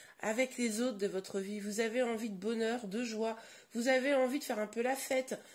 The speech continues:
Euh, vous, hein, c'est fini tout ça. Euh, c'est aussi ce qui vous amène la victoire, comme je vous le disais, et la guérison. C'est aussi parce que vous êtes dans des, des, vous avez quitté des énergies négatives et vous êtes dans des énergies beaucoup plus positives pour vous que, du coup,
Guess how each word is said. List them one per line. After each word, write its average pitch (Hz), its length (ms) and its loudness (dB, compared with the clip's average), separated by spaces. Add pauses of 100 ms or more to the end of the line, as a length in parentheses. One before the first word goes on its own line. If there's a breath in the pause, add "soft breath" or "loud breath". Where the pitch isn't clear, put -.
(160 loud breath)
Euh, 214 340 8
vous, 202 120 -6 (260)
hein, 269 220 4
c'est 247 140 -2
fini 277 380 2
tout 254 160 -6
ça. 269 340 2 (360 loud breath)
Euh, 202 1080 8
c'est - 160 0
aussi 254 200 0
ce - 80 -4
qui 247 80 0
vous 214 160 2
amène 254 200 6
la 240 80 2
victoire, 208 340 -2
comme 214 120 -2
je 196 60 -6
vous 190 60 -6
le 180 40 -8
disais, 202 220 0
et 302 40 4
la 208 120 4
guérison. 208 420 0 (260 loud breath)
C'est - 140 2
aussi 339 220 6
parce 311 160 2
que - 80 0
vous 262 180 2
êtes 247 100 2
dans 240 120 0
des, 214 160 -4
des, 208 340 -4
vous 208 180 -2
avez 254 200 2
quitté 320 260 -2
des 233 220 -2
énergies 214 340 0
négatives 208 580 0 (260 loud breath)
et 240 60 0
vous 254 220 2
êtes 240 100 -2
dans 202 100 2
des 196 220 -4
énergies 208 320 2
beaucoup 294 240 -2
plus 262 160 -4
positives 202 480 -4
pour 175 140 -8
vous 233 220 8 (400 loud breath)
que, 320 340 2
du 214 200 2
coup, 339 220 8